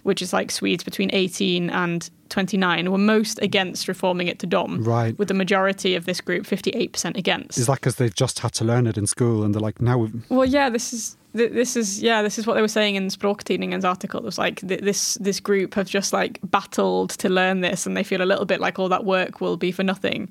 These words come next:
Speaker 1: At the other end of the scale, Swedes over the age of sixty-five were most positive towards a reform. They were the only group which had the highest number of people positive. I mean, that was still only twenty-eight percent, but still.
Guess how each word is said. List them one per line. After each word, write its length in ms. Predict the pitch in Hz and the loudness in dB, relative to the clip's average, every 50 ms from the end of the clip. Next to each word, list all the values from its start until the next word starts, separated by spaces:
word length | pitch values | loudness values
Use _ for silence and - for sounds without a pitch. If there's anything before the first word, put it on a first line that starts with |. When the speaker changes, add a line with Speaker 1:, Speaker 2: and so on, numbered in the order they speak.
| - - | -4 0
Speaker 1:
At 80 | 233 208 | 2 4
the 100 | 220 233 | 4 4
other 120 | 233 226 | 4 4
end 100 | 220 202 | 2 2
of 60 | 196 | 0
the 80 | 190 202 | 0 -2
scale, 280 | 196 - 208 202 190 190 | 0 2 2 2 2 2
Swedes 280 | - - 220 208 - - | 2 2 0 0 2 4
over 220 | 226 220 196 202 | 2 4 4 4
the 80 | 196 196 | 2 2
age 160 | 196 185 190 | 2 0 0
of 60 | 185 | -2
sixty-five 640 | - 214 - - - 202 - - 196 190 185 185 | -2 -4 -4 -2 -4 -4 0 2 2 2 2 0
were 60 | 190 190 | 0 2
most 320 | 196 208 208 208 208 - | 2 2 2 2 0 -2
positive 720 | - 226 220 208 202 - - 196 202 180 - - - - _ - | 0 0 2 2 0 0 0 -2 -2 -4 -6 -10 -18 -20 _ -6
towards 320 | - 185 185 180 175 - | -2 0 0 0 0 -2
a 40 | 175 | -4
reform. 360 | 175 180 - - 175 175 180 | -6 -4 -4 -2 -2 0 2
They 100 | 196 190 | 2 2
were 60 | 196 | 4
the 120 | 196 196 202 | 4 4 4
only 180 | 202 220 254 - | 4 2 2 0
group 400 | - 202 190 180 - - - - | 2 2 2 0 0 -4 -4 -4
which 340 | 185 190 190 - - - - - - _ _ - | -4 -2 -2 -4 -6 -6 -8 -16 -20 _ _ -8
had 160 | 180 185 180 | -6 -6 -4
the 60 | 185 | -2
highest 340 | 180 208 196 185 185 190 - | 0 0 2 2 2 0 0
number 160 | 196 185 170 | 0 0 -2
of 60 | 180 - | -2 -4
people 200 | - 180 - 170 | -6 -8 -4 -2
positive. 440 | - 190 190 185 - - - - - 190 | -2 0 -2 -2 -6 -6 -8 -6 -4 -2
I 20 | |
mean, 120 | 196 226 | 0 0
that 100 | 226 - | 0 0
was 100 | - 180 | -2 -4
still 180 | - - 185 185 | -4 -2 0 0
only 160 | 185 170 185 | 0 0 -2
twenty-eight 440 | - - 196 180 - 185 175 - - | -2 -2 -4 -2 0 0 -2 -2 -2
percent, 360 | - - - 208 180 - - - | -4 -2 0 0 0 -2 -6 -12
but 120 | - - 190 | -12 -12 -6
still. 280 | - 196 - - - | -2 -2 -2 -2 -4